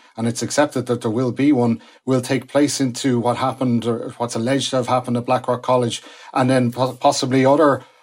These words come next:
fee-paying schools run by religious orders as well. And to go back to the, to the similarities between the cervical cancer, uh, issue and and, and this abuse thing, even on a superficial level, the government is kind of looking at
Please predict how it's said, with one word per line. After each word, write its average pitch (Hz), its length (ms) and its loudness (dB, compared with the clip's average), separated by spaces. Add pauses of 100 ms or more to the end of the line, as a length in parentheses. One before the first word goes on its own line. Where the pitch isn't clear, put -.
fee-paying 147 440 2
schools 139 380 2
run 139 120 2
by 139 120 4
religious 139 440 2
orders 135 380 2
as 127 160 -2
well. 143 420 4 (240)
And 131 520 0
to 120 260 -4 (320)
go 151 100 -2
back 147 220 0
to - 100 -6
the, 123 420 2
to 113 100 -14
the 117 100 -2
similarities 135 600 2
between 127 420 -2
the 117 160 0
cervical 113 480 -2
cancer, 127 720 -2
uh, 120 340 -2
issue 131 380 0
and 117 320 2 (380)
and, 117 240 0
and 113 220 -4
this 127 140 -2
abuse 135 260 -2
thing, 135 160 2
even 147 220 4
on 139 100 4
a 135 60 2
superficial 151 640 2
level, 131 460 2 (300)
the 127 60 -2
government 135 420 2
is 170 80 -2
kind 135 220 2
of 117 80 0
looking 147 320 2
at 127 320 2